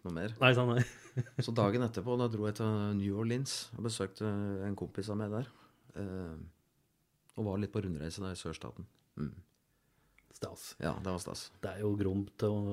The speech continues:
Speaker 2: å reise rundt der. Eh,
Speaker 1: Ja, ja.
Speaker 2: så heldig at jeg har tatt samme turen selv, så
Speaker 1: Ja, du
Speaker 2: det
Speaker 1: har
Speaker 2: er
Speaker 1: vært der
Speaker 2: jo,
Speaker 1: selv, du.
Speaker 2: ja,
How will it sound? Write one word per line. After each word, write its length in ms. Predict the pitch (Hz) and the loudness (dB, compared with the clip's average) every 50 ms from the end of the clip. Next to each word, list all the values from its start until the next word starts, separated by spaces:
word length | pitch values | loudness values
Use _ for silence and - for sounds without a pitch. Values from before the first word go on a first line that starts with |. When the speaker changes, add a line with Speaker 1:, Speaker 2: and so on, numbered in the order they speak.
| 104 98 | 0 2
Speaker 2:
å 100 | 107 104 101 | 4 4 4
reise 240 | 95 90 - 110 101 | 4 2 4 4 4
rundt 160 | 101 101 101 | 4 4 2
der. 220 | 98 104 123 131 131 | 2 0 0 0 0
Eh, 560 | 127 123 120 113 113 113 113 107 107 104 104 | 0 0 0 2 2 0 0 0 0 0 2
Speaker 1:
Ja, 120 | 101 87 104 | 4 6 6
ja. 120 | 113 95 110 | 6 6 6
Speaker 2:
så 60 | 101 92 | 6 4
heldig 220 | 104 87 85 95 - | 4 2 2 0 0
at 80 | - 98 | 0 -2
jeg 60 | 87 | 0
har 220 | 104 104 98 98 - | 2 0 0 0 -2
tatt 220 | - 101 - - | -4 -6 -2 -2
samme 160 | 104 92 98 90 | 0 0 2 4
turen 200 | 98 95 95 92 | 4 4 4 4
selv, 240 | - 101 117 156 160 143 | 4 4 4 4 4 4
så 120 | - 113 | 6 6
Speaker 1:
Ja, 40 | - | 8
du 60 | 147 | 10
Speaker 2:
det 80 | 147 151 | 8 8
Speaker 1:
har 60 | 139 | 10
Speaker 2:
er 20 | 120 110 | 8 8
Speaker 1:
vært 80 | 107 | 8
der 80 | 107 139 | 8 8
Speaker 2:
jo, 60 | 143 - | 8 8
Speaker 1:
selv, 180 | - - - | 6 6 6
du. 60 | - 156 | 4 4
Speaker 2:
ja, 120 | - 110 | 4 4